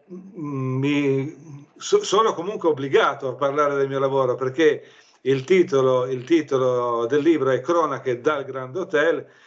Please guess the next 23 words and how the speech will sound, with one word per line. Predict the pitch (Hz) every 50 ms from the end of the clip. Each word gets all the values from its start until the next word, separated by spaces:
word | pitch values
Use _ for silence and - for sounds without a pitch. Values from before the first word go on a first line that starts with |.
| _ _ _ _
e | - - 165 147 147 143
quindi | 147 180 185 170 147 139 135 120 - - - _ _ _ _ _ _ _ _ - -
sono | - - 160 160 156
costretto | 147 151 143 131 160 175 165 - 147
a | 135
parlare | 131 139 139 139 151 147 139 135
della | 135 123 120 117
mia | 120 120
vita. | 135 160 147 117 123 113 107 107 - _ _ _ _ - - - _ _ _ _ _ _ _
Eh, | - 135 135 135 135 135 131 131 131 131 131 131 131 135 131
come | 147 170 175 180
dire, | 175 165 147 127 120 117 113 - - _ _ - - _ _ _ _ _ -
il | - 151 156 160 156 156 160
mio | 165 180 180
mestiere | 180 190 175 185 - 240 220 190 175
è | 151
stato | 151 - 185 180 170 160 165 165 151
quello | - 180 175 160 160 156
di | 147 151 156 151 147 147 143 143 139 139 135 127 127 - - - - _
venditore | - 127 175 190 180 175 185 175 185 220 214 196 185
di | 165 165 151
buone | 151 185 185 175 170 156
maniere. | 156 151 147 143 135 120 113 110 110 104 110 110 113 107 -